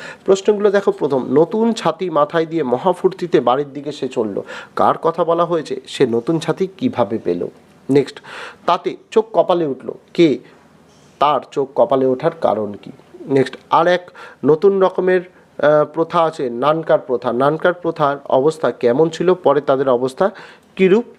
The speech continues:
কি পরিবর্তন হয়েছিল? নেক্সট কোশ্চেন,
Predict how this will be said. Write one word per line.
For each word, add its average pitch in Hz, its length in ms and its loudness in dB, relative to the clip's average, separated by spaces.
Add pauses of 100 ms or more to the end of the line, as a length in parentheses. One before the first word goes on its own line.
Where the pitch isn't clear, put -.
(200)
কি 240 120 4
পরিবর্তন 131 640 2
হয়েছিল? 107 460 -4 (680)
নেক্সট 180 280 2
কোশ্চেন, 135 380 0